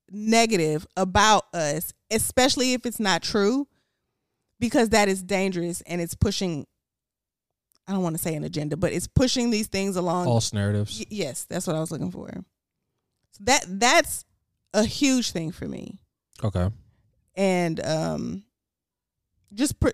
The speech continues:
Speaker 1: you know, every, it, what it doesn't mean to me is don't ever say anything bad about black women. Don't ever have any negative feelings. That's not, it doesn't mean that,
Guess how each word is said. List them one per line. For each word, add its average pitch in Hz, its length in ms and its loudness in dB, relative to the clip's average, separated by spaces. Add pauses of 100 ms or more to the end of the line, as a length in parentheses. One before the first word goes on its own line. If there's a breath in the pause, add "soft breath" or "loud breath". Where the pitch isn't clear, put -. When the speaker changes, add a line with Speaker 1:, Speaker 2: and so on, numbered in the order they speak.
Speaker 1:
you 277 100 -2
know, 269 320 0 (420)
every, 320 240 4 (1800)
it, 277 180 2
what 294 220 6
it 220 200 0
doesn't 294 380 4
mean 277 380 2
to - 160 0
me 269 400 4
is 190 680 0 (420)
don't 202 240 2
ever 202 160 2
say 202 200 0
anything 196 340 0
bad 160 420 0
about 165 360 -4
black 156 260 -6
women. 147 480 -6
Don't 156 300 -4
ever 156 720 -4
have 160 340 -2
any 160 160 -2
negative 160 400 -4
feelings. 151 320 -6
That's 196 260 4
not, 233 240 2
it 208 140 2
doesn't 247 320 4
mean 185 260 -2
that, 156 260 -6